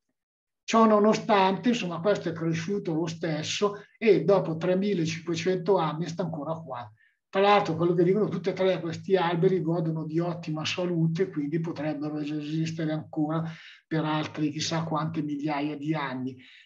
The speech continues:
In Siria e in Palestina, invece, posti più antichi, ne esistono esemplari di ulivi vecchi addirittura di sette, ottomila anni.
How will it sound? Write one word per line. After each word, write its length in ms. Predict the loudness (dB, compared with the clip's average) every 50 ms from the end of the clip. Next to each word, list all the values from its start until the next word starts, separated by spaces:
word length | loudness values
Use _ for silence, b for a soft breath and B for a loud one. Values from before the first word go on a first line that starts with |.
| B B
In 200 | 8 10 10 12
Siria 840 | 10 8 8 10 12 12 12 12 12 10 8 8 6 6 6 4 2
e 140 | 4 6 6
in 160 | 6 4 2
Palestina, 800 | 0 2 4 6 4 4 4 0 -6 -4 -2 -2 -2 -2 -2
invece, 400 | -2 -2 -2 -4 -4 -4 -6 -6
posti 320 | -4 -4 -6 -4 -4 -6 -6
più 160 | -6 -6 -8
antichi, 300 | -6 -6 -6 -6 -4 0
ne 100 | 2 2
esistono 460 | 4 6 6 6 6 4 2 -2 -2
esemplari 580 | -2 -2 -2 -2 -2 -2 -2 -2 -2 -2 -2 -2
di 100 | -4 -4
ulivi 360 | -4 -4 -4 -4 -2 -2 -2
vecchi 340 | 0 -2 -2 -2 -4 -4 -4
addirittura 560 | -2 0 0 0 0 -2 -4 -6 -6 -6 -4
di 140 | -4 -6 -8
sette, 340 | -8 -8 -6 -8 -8 -8 -8
ottomila 460 | -10 -10 -10 -8 -8 -6 -6 -6 -6
anni. 440 | -6 -6 -6 -6 -8 -8 -8 -10